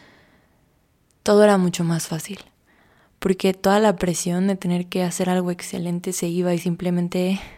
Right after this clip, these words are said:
tenía la libertad de crear y de poder hacer lo que yo quisiera. Y esto me recuerda una anécdota que habla un poco de, de, ni siquiera, sí, es de una clase de cerámica,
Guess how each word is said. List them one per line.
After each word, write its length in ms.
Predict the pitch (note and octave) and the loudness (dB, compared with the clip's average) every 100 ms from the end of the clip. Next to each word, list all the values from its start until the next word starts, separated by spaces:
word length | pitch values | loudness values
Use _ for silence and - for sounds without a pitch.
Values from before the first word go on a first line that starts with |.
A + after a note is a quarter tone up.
| - _ _ _ _ _ _ | -20 _ _ _ _ _ _
tenía 200 | F#3+ F#3 | -4 2
la 60 | F#3+ | 2
libertad 420 | F#3 E3 F3+ F3 | 2 0 0 0
de 120 | F3 | 0
crear 340 | E3+ E3+ E3 - _ | -2 -2 -2 -6 _
y 80 | - | -4
de 120 | F3+ | -2
poder 260 | F3 F3+ F#3 | 0 0 2
hacer 460 | F#3 F3+ F#3 F3+ - _ _ _ _ _ _ _ _ _ | 0 -2 -6 -8 -10 _ _ _ _ _ _ _ _ _
lo 160 | G3 F#3+ | -2 0
que 100 | F3+ | 2
yo 140 | F#3 | 0
quisiera. 600 | F#3+ F#3 F#3+ F3+ - - _ _ _ _ _ _ _ _ _ _ - | 0 -2 -2 -6 -10 -18 _ _ _ _ _ _ _ _ _ _ -2
Y 500 | A3 G#3 G3+ G#3 G#3+ | 0 2 2 4 4
esto 200 | G#3+ A#3 | 4 6
me 100 | A3 | 4
recuerda 320 | F#3 F3+ F#3 | 4 2 2
una 120 | F#3 | 2
anécdota 720 | F#3 G3+ F3 F3 - E3+ G#3+ A3+ | 2 0 0 -6 -4 -4 -4 -6
que 100 | F3+ | -2
habla 260 | F3 E3+ E3+ | -2 0 -2
un 100 | E3+ | -2
poco 320 | E3+ F3 E3+ | -2 2 2
de, 440 | E3 D#3+ D#3+ D#3 - - - - - - - - _ _ _ _ _ _ _ _ _ _ _ _ _ - | 2 0 -2 -6 -8 -14 -16 -18 -20 -20 -20 -20 _ _ _ _ _ _ _ _ _ _ _ _ _ -2
de, 360 | F#3+ F#3+ F#3 | 2 4 4
ni 140 | G#3+ A3+ | 4 2
siquiera, 320 | A3+ - - - | 2 0 0 0
sí, 260 | G3+ A3+ - | 2 2 2
es 140 | G#3 | 2
de 80 | A#3 | 2
una 200 | B3 G3 | 2 2
clase 320 | F#3 F3+ - | 2 0 2
de 580 | F3+ F3 E3 D#3+ D#3 D3 - - - - | 2 2 0 -2 -4 -6 -10 -14 -16 -6
cerámica, 760 | F#3 F3 F3 E3 - - - | 0 2 2 0 -6 -10 -20